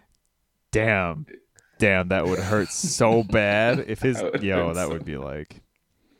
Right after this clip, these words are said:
Speaker 1: "You're right. You're fucking right."
Speaker 2: <sighs> No, I think I read somewhere if, like, you invested a thousand dollars in Bitcoin when it started, you'd have, like, over twenty million dollars or something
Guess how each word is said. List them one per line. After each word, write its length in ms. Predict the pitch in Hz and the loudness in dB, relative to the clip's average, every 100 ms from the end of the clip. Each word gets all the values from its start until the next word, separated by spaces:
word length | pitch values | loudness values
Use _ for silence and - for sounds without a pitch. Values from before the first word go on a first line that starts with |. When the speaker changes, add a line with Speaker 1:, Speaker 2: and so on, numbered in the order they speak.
| _ _ _ _ _ _ - | _ _ _ _ _ _ -6
Speaker 1:
"You're 140 | 87 | 0
right. 260 | 92 120 113 _ _ - | 2 0 -2 _ _ -14
You're 120 | 107 | -14
fucking 400 | - 101 95 110 | -8 -8 -6 -6
right." 280 | 107 117 113 _ _ _ - - _ - - - - _ _ _ _ - _ - | -4 -6 -6 _ _ _ -20 -20 _ -20 -20 -20 -20 _ _ _ _ -20 _ -10
Speaker 2:
<sighs> 220 | 131 127 107 101 - - _ _ - - - - - | -8 -6 -10 -16 -20 -20 _ _ -20 -20 -18 -18 -16
No, 140 | 143 135 | -10 -8
I 140 | 95 | -6
think 180 | 104 139 | -6 -4
I 60 | 98 | -2
read 220 | 98 101 | -4 -8
somewhere 320 | - 98 95 | -10 -8 -6
if, 240 | 87 - - | -6 -6 -4
like, 220 | 107 87 | -4 -2
you 80 | 107 | -4
invested 400 | 90 92 - 101 | 0 -2 2 0
a 100 | 92 | 2
thousand 380 | 107 92 101 92 | 2 2 2 0
dollars 360 | 90 87 87 | 0 0 -2
in 160 | 92 87 | -4 -4
Bitcoin 480 | 95 - - 85 87 | -4 -4 -6 -4 -4
when 140 | 87 | -4
it 140 | 82 | -6
started, 480 | - - 87 82 71 | -4 -2 0 0 -4
you'd 140 | 80 80 | -6 -4
have, 260 | 87 78 | -6 -6
like, 240 | 78 78 90 | -8 -8 -8
over 160 | 85 | -8
twenty 320 | 90 - 90 | -8 -6 -4
million 300 | 85 82 78 | -4 -4 -6
dollars 500 | 78 80 71 78 - | -6 -6 -6 -12 -16
or 80 | - | -18
something 340 | - - - | -16 -16 -16